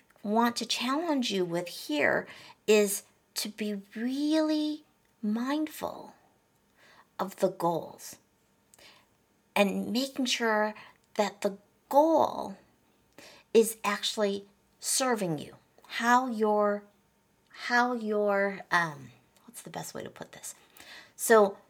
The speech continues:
when you think about your goals, I really want you to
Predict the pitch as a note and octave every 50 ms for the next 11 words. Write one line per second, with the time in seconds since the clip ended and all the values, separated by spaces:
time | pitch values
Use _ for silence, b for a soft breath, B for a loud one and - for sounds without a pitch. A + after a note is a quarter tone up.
0 | _ _ - G#3 G#3+ G#3 G#3 G#3 G3+ G#3 A3+ C4 D4 E4 E4 - - C#4 C4+ C4+
1 | C4+ - - _ - G#3 G3 - - F#3+ F#3 F#3+ G3 - - F#3 G3 G3+ G3+ -
2 | _ - A3 A#3+ C4 - - - - - - - - - - _ _ _ _ _
3 | _ _ _ _ _ _ _ _ _ _ _ _ _ B B B B B B -
4 | F#3+ F#3+ G#3+ A#3+ C#4 D4 D4+ D4 C4+ B3+ A3 A3 A#3 A#3 - - F#3+ F#3+ F#3+ F#3+
5 | F#3+ F#3+ - - - - - F3 E3 D3+ D3+ D#3 D3+ E3